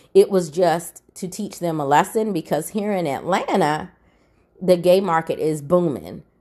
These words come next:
So I knew the phone was gonna ring to a point where they just wanted to pull their hair out. You steal from me, you bullshit me, or you disrespect me. That's the kind of shit me and my friend do. But on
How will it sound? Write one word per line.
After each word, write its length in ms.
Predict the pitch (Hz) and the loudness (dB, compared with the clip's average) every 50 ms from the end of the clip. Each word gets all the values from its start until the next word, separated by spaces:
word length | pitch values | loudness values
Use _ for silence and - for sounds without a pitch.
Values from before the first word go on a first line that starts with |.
| _ | _
So 220 | - - - 202 185 | -4 2 2 2 4
I 140 | - 226 220 | 4 4 4
knew 200 | 214 214 220 247 | 4 2 2 2
the 140 | 220 220 214 | 4 2 2
phone 380 | 214 - 208 190 196 202 202 202 | 2 2 2 2 2 2 0 -2
was 120 | 196 190 | -4 -2
gonna 200 | 175 185 180 180 | -2 -2 -2 -2
ring 260 | 170 170 175 180 180 - | -2 -2 -2 -4 -4 -2
to 120 | - 180 | -2 -2
a 80 | 135 - | -2 -2
point 340 | - - - 190 175 117 | -4 -2 0 0 0 2
where 140 | - 165 160 | 2 2 4
they 100 | 170 175 | 4 4
just 220 | 170 165 165 - 175 | 2 2 -2 -4 -2
wanted 240 | 165 170 165 165 | -2 0 0 0
to 80 | 160 165 | -2 -4
pull 240 | - - - 170 170 | -4 0 2 2 4
their 160 | 170 160 180 | 4 4 4
hair 200 | 190 214 180 156 | 4 2 2 2
out. 280 | 139 131 123 - - _ _ - - - _ _ | 2 -2 -4 -10 -16 _ _ -20 -20 -20 _ _
You 120 | - 185 | -6 -6
steal 400 | 170 - - - 226 240 262 381 | -6 -6 -6 0 6 6 6 6
from 320 | 381 - - 392 330 285 277 | 6 2 2 2 4 4 4
me, 520 | 262 254 240 240 233 226 226 226 240 226 226 _ _ _ _ _ _ _ _ _ _ _ _ _ _ - - - | 4 4 4 4 2 2 2 0 -2 -4 -8 _ _ _ _ _ _ _ _ _ _ _ _ _ _ -20 -14 -4
you 160 | - 208 196 | 0 0 0
bullshit 520 | 175 170 208 220 247 269 - - 285 - | 4 6 6 6 6 6 4 -2 -4 -2
me, 220 | - 247 226 220 - | 0 0 0 0 2
or 100 | - 190 | 2 0
you 140 | 196 196 196 | 0 0 -4
disrespect 800 | 175 175 180 190 190 - 196 208 - - - 190 180 - - | -4 -4 -4 -4 -4 -4 -8 -8 -6 2 4 4 4 4 2
me. 400 | 170 170 160 156 151 143 143 143 143 _ _ _ _ _ _ _ _ _ _ _ | 0 0 2 2 2 0 -2 -4 -6 _ _ _ _ _ _ _ _ _ _ _
That's 340 | - 165 147 180 - - - | -12 2 4 6 6 6 4
the 120 | - 185 | 0 -4
kind 260 | 175 202 185 160 151 147 | 0 0 0 2 2 0
of 80 | 151 | -2
shit 220 | - - 165 - - | 0 -2 -2 -2 0
me 160 | 160 156 143 | 0 0 0
and 80 | 139 | 0
my 140 | 143 139 139 | 0 0 -2
friend 400 | - - 127 123 120 101 120 - | -4 -4 -8 -8 -8 -8 -10 -12
do. 200 | - 65 64 - - _ _ _ _ _ - _ _ - | -12 -12 -12 -14 -14 _ _ _ _ _ -20 _ _ 2
But 180 | 185 202 214 | 6 6 6
on 320 | - - 240 269 349 370 | 6 6 4 4 4 4